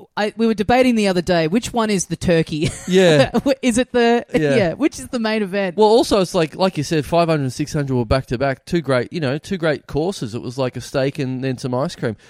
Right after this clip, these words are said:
Speaker 2: This is more ice cream stuffed into a steak. It's like, is that good? That might be bad.
Speaker 1: Yeah, yeah, yeah.
Speaker 2: <laughs>
Speaker 1: Yeah, they're both, they're both, if, if it was one or the other,
Speaker 2: Mm.
Speaker 1: you'd go, "Hey, that was a great live show."
Speaker 2: Yeah, yeah.
Speaker 1: But having to, having to split the difference
Speaker 2: Yeah.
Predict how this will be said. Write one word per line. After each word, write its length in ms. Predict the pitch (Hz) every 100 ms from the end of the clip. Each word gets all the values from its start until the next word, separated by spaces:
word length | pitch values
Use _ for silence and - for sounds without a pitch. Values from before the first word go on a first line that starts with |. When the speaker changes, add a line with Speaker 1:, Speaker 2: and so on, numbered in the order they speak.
| - _
Speaker 2:
This 180 | 208 220
is 100 | 175
more 300 | 175 165 143
ice 200 | 139 147
cream 220 | - 143
stuffed 360 | 123 - 131 -
into 220 | 135 127
a 60 | 120
steak. 420 | - - 127 120
It's 140 | - 135
like, 180 | 117 - _ -
is 120 | 170
that 200 | 240 226
good? 240 | 262 370
That 160 | 220 175
might 200 | 170 170
be 100 | 151
bad. 340 | - - 190 190
Speaker 1:
Yeah, 160 | 190
yeah, 280 | 185 185 170
yeah. 260 | 392 - 415
Speaker 2:
<laughs> 40 |
Speaker 1:
Yeah, 240 | 226 226 208
they're 120 | 214
both, 480 | 208 262 247 - - _ _ _ _ -
they're 120 | 247
both, 260 | 240 269 226
if, 180 | - -
if 140 | 226
it 80 | 262
was 160 | 262 220
one 200 | 262 269
or 100 | 226
the 160 | 180
other, 340 | 175 156 139 -
Speaker 2:
Mm. 100 | 143
Speaker 1:
you'd 180 | 139 113
go, 400 | 190 160 147 131 120 _
"Hey, 200 | - 190
that 140 | 160
was 100 | 151
a 60 | 131
great 340 | - 156 151
live 260 | 151 147 156
show." 200 | - 120
Speaker 2:
Yeah, 280 | 170 160 156
yeah. 280 | 151 139 120 -
Speaker 1:
But 320 | 175 165 160 - -
having 360 | 185 208 208 202
to, 460 | 208 175 165 156 - _ _ -
having 320 | 220 226 214
to 80 | 175
split 380 | - - 208 -
the 60 |
difference 560 | 156 180 - 160 120 131
Speaker 2:
Yeah. 240 | 127 117